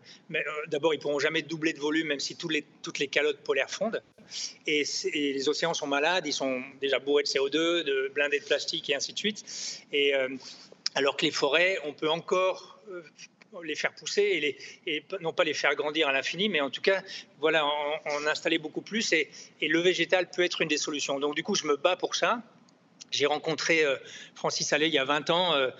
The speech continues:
je l'ai vu comme un Don Quichotte. Euh, enfin, il, il faisait le boulot de David contre Goliath, à essayer de, de, de défendre ces forêts-là. Et j-, et je pouvais pas rester les bras croisés. Mon, mon arme, c'était l'image. Donc je me suis dit, « Il faut, faut que je fasse quelque chose. »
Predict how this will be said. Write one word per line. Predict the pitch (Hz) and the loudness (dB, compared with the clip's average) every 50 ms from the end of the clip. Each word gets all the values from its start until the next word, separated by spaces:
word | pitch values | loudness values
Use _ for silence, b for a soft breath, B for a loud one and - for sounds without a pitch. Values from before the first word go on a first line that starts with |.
| B B B B | B B B B
je | - - | -2 0
l'ai | 151 143 | 0 0
vu | 151 165 | 0 2
comme | 160 151 139 | 2 2 2
un | 135 135 | 2 2
Don | 135 156 160 | 0 -2 -2
Quichotte. | - - 151 - - 160 160 175 165 - | -2 -2 -2 0 2 4 2 2 2 2
Euh, | 147 131 131 127 127 123 123 B B B B B | 0 0 0 0 -2 -4 -6 B B B B B
enfin, | - 151 135 | -4 -2 0
il, | 135 139 139 147 151 143 135 | 0 0 -2 -4 -6 -8 -8
il | 139 | -6
faisait | - - 143 143 139 | -2 0 2 2 2
le | 143 | 2
boulot | 139 147 156 160 | 2 2 2 2
de | 147 | 2
David | 135 147 147 143 156 165 - | 4 4 4 4 4 0 0
contre | - 147 131 - - 110 | 0 -2 0 2 0 2
Goliath, | 139 147 139 143 156 170 185 - | 4 4 4 6 4 4 4 4
à | 151 139 | 4 2
essayer | 139 127 - 156 147 147 156 | 2 2 2 0 2 2 2
de, | 143 143 143 131 127 - B B B B B B - | 2 2 2 2 0 -2 B B B B B B -6
de, | 143 143 | -4 -4
de | 139 - - 139 135 | -2 -2 -2 -2 -2
défendre | 131 - 156 143 - - 165 160 151 | 0 0 0 0 2 2 0 0 0
ces | - - 143 | 0 -2 0
forêts-là. | - - 139 139 139 139 151 170 196 - B B B B B B - | 2 2 2 4 4 4 4 2 0 -2 B B B B B B -4
Et | 160 147 143 | -2 -2 0
j-, | 139 - - | -2 -2 -2
et | - 156 | -2 -2
je | 135 135 - | -2 -2 -2
pouvais | - 151 135 | 0 0 0
pas | 131 - 160 | 2 2 2
rester | 165 165 143 - - 156 | 4 2 2 0 0 0
les | 139 135 | 2 2
bras | 131 131 135 | 2 2 0
croisés. | - - 143 139 135 165 175 | 2 2 0 2 2 2 2
Mon, | 170 147 139 143 143 - | 2 0 -2 -2 -4 -4
mon | 143 139 143 151 | -4 -2 0 2
arme, | 160 160 160 | 2 2 0
c'était | 143 - - - 151 | -2 -4 -4 -2 -2
l'image. | 131 139 143 156 165 165 - | -2 0 0 0 0 0 0
Donc | 156 135 | -2 -4
je | 120 | -4
me | 135 123 | -4 -4
suis | - - | -4 -4
dit, « | 147 160 | -4 -6
Il | 160 | -6
faut, | - - 139 131 127 123 | -4 -2 -2 -2 -2 -4
faut | - - - - 127 | -8 -10 -10 -10 -8
que | 123 | -10
je | 120 | -8
fasse | 120 - - 185 - - | -2 2 2 2 2 0
quelque | - 147 123 - 147 | -4 -4 -4 -4 -4
chose. » | 131 - - 180 208 190 | -2 0 0 0 -2 -2